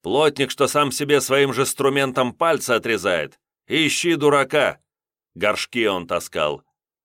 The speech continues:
А как поймали тебя на воровстве, так и выставили из города. А девку, небось, всей стражи драли. Не сам под них подложил.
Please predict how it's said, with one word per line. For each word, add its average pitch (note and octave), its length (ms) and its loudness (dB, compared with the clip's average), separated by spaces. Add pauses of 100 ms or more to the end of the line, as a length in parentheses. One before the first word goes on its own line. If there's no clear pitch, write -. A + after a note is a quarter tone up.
(140)
А F2 180 0
как A#2+ 220 0
поймали C3 460 2
тебя B2+ 260 0
на B2+ 100 4
воровстве, B2 640 2 (220)
так A2+ 220 0
и C#3 40 4
выставили F3+ 580 2
из C3 140 -2
города. G2 520 0 (560)
А G2 160 0
девку, D3 360 2
небось, D3 460 2 (160)
всей E3 300 0
стражи D3+ 540 2
драли. B2+ 560 2 (320)
Не D#3+ 180 0
сам E3+ 260 2
под G3+ 200 2
них E3+ 160 0
подложил. B2+ 600 0